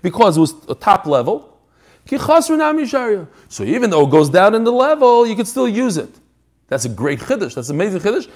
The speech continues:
It fits in with a lot of different concepts that we had in the Masechta, that it, you start Shabbos with a mechitza, with an eruv, even though the eruv was eaten. It, it, okay, so maybe it's within that realm.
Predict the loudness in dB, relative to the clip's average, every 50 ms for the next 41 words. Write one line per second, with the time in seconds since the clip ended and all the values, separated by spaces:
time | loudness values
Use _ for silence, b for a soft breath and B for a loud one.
0 | B B B -8 -4 -4 -4 -4 -2 -2 -2 -2 -2 0 0 2 2 2 2 0
1 | -2 -2 -4 -6 -6 -8 -8 -8 -8 -10 -8 -8 -6 -6 -4 -2 -2 -2 -2 -4
2 | -4 -4 -4 -4 -4 -6 -6 -4 -4 -6 -6 B B B B B -6 -4 -4 -4
3 | -6 -10 -12 -14 -16 -14 -14 -14 -12 -10 -10 -10 -10 -10 -6 -4 -2 -2 -2 -2
4 | -4 -4 -2 -2 -2 -2 -2 -4 -6 -6 -8 b b b b -4 -4 -2 -2 -4
5 | -4 -4 -4 -4 -4 -4 -2 -2 -2 0 2 2 0 0 -2 -2 -4 -6 -4 -4
6 | -4 -4 -2 -2 -2 -4 -4 B B B B -6 -4 -2 0 0 -2 -2 -2 0
7 | 2 2 2 2 0 -2 -6 -10 -12 -10 -8 -6 -6 -6 -6 -8 -10 -10 -10 -10
8 | -10 -14 -14 -12 -12 -12 -12 -14 _ -4 -4 -4 -4 -4 -6 -6 -8 -6 -6 -2
9 | 0 0 0 0 -2 -4 -6 -8 -12 b b b b 2 2 2 2 0 -2 0
10 | 0 2 2 2 0 0 0 2 2 2 2 0 -2 -8